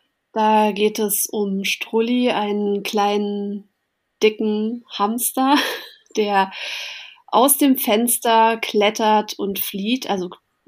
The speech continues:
eigentlich ja nicht klettert, sondern er fliegt mit dem Ballon raus. Und er hat,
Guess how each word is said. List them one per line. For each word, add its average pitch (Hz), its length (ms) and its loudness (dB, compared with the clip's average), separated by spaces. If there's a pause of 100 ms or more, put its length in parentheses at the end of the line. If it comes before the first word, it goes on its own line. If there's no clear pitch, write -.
(120)
eigentlich 185 420 -2
ja 180 100 -6
nicht 185 280 -6
klettert, 202 360 -2
sondern 190 240 -4
er 185 40 -10
fliegt 208 280 -8
mit 190 100 -6
dem 190 100 -4
Ballon 185 300 -2
raus. 226 560 -4
Und 196 440 -8
er 190 280 -8
hat, - 440 -10